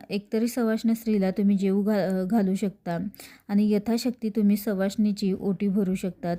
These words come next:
तसेच या दिवशी सुगड पूजा देखील करायची असते. तर हाही दानाचाच एक प्र-, भाग आहे. त्यासोबतच किंक्रातीच्या दिवशी काही कामे ही आपल्याला वर्ज्य करायची असतात. तसेच या दिवशी तुम्ही कोरडा शिरा देखील दान करू शकता, गरजूंना दान करू शकता.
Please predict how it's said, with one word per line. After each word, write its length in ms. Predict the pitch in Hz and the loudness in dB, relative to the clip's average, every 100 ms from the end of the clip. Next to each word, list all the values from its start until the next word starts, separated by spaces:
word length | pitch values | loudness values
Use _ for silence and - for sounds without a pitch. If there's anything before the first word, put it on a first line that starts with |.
| 214 | -2
तसेच 300 | 214 233 233 | -2 -2 0
या 120 | 226 | 0
दिवशी 360 | 208 208 202 | 0 0 0
सुगड 320 | 202 220 196 202 | -2 0 0 0
पूजा 280 | 202 196 | -2 -2
देखील 280 | 196 196 202 | 0 0 -2
करायची 440 | 202 196 175 170 180 | -4 -2 0 -2 -2
असते. 400 | 190 - 170 190 - - - - | -4 -6 -8 -8 -12 -20 -14 -4
तर 100 | 220 | -2
हाही 400 | 208 214 196 196 | 2 2 4 4
दानाचाच 640 | 214 208 196 196 214 214 | 2 2 4 2 0 -2
एक 160 | 202 - - | -6 -8 -4
प्र-, 340 | 214 185 190 | 0 2 2
भाग 320 | 185 220 190 | 2 2 2
आहे. 440 | 185 180 175 220 - _ _ _ _ _ - | 2 0 -2 -6 -12 _ _ _ _ _ 0
त्यासोबतच 720 | 240 247 247 254 247 226 226 | 0 2 2 2 2 0 0
किंक्रातीच्या 560 | 220 202 226 233 226 233 | 0 2 2 0 2 2
दिवशी 340 | 226 220 202 | 2 2 0
काही 280 | 202 208 208 | 0 0 0
कामे 460 | 208 220 196 185 180 180 | 0 0 2 0 -2 -2
ही 80 | 214 | 0
आपल्याला 380 | 208 202 196 208 | 0 0 0 2
वर्ज्य 340 | 208 196 208 | 2 0 -2
करायची 400 | 202 202 185 180 | 0 0 0 0
असतात. 380 | 185 190 - 175 170 214 | -2 -4 -6 -8 -6 -8
तसेच 400 | 202 190 185 233 - _ _ - | -4 -4 -4 -8 -12 _ _ 0
या 160 | 233 | 2
दिवशी 260 | 247 240 240 | 4 2 2
तुम्ही 220 | 254 233 | 4 4
कोरडा 420 | 233 226 208 214 | 4 2 2 0
शिरा 280 | 226 233 214 | 2 2 2
देखील 340 | 208 214 226 208 | 2 0 2 2
दान 240 | 196 190 | 2 2
करू 240 | 190 185 | 2 0
शकता, 360 | 185 185 - 180 | 0 -4 -4 -4
गरजूंना 560 | 180 190 175 185 202 208 | 0 0 2 2 4 4
दान 260 | 196 185 | 2 0
करू 240 | 185 180 185 | 0 -2 -4
शकता. 500 | 185 175 - 165 | -6 -10 -12 -10